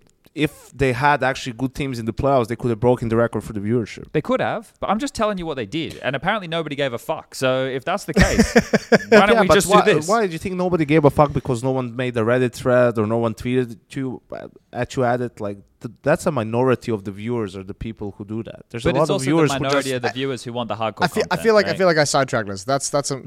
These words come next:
Speaker 3: minuscule
Speaker 1: listen,
Speaker 3: thing.
Speaker 1: but I will, I will say this though. That's horrible.
Speaker 2: What do you mean? It's got
Speaker 1: Because
Speaker 2: everything
Speaker 1: it's,
Speaker 2: you want. It's
Speaker 1: no,
Speaker 2: got
Speaker 1: it's
Speaker 2: best
Speaker 1: got,
Speaker 2: of threes.
Speaker 1: no, it's got Swiss system.
Speaker 2: Okay.
Speaker 1: Fuck the Swiss system.
Speaker 2: But the Swiss
Speaker 1: Swiss
Speaker 2: system is the
Speaker 1: system
Speaker 2: best
Speaker 1: is
Speaker 2: sorting method.
Speaker 1: No, it's not.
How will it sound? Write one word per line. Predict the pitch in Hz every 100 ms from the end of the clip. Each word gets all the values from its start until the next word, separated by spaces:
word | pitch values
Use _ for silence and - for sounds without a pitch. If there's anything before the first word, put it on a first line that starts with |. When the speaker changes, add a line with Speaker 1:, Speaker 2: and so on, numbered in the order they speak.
| 156
Speaker 3:
minuscule | 143
Speaker 1:
listen, | 160 143 127
Speaker 3:
thing. |
Speaker 1:
but | 139 120
I | 143
will, | 175 156 -
I | 147
will | 147
say | - 123
this | 107 117 107 -
though. | 98 85 -
That's | 131 -
horrible. | 110 104 110 120 127 - _ _ _
Speaker 2:
What | - 196
do |
you | 160
mean? | 214 202 - -
It's | 143
got | 170
Speaker 1:
Because | 139
Speaker 2:
everything | - 180 175
Speaker 1:
it's, |
Speaker 2:
you | 160
want. | 220 160
It's | 120 135
Speaker 1:
no, | 135
Speaker 2:
got | 143 107
Speaker 1:
it's | 104
Speaker 2:
best | 196
Speaker 1:
got, | 139
Speaker 2:
of | 208
threes. | 170 156 156
Speaker 1:
no, | 120
it's | 131 -
got | 113
Swiss | - 120 113
system. | - 98 - - _ _ _
Speaker 2:
Okay. | - - 110 165 _
Speaker 1:
Fuck | - - 120 -
the | 113
Swiss | 107 107 104
system. | - - - - -
Speaker 2:
But | 185 165 - 117
the | 139 165
Swiss | - 208
Speaker 1:
Swiss | 143 165
Speaker 2:
system | - 160 170
is | 160
the |
Speaker 1:
system | 151
Speaker 2:
best | 147 165 127
Speaker 1:
is | 135
Speaker 2:
sorting | 190 147
method. | 104 - - - 113
Speaker 1:
No, | 120 120 113 120
it's | -
not. | 120 90 - -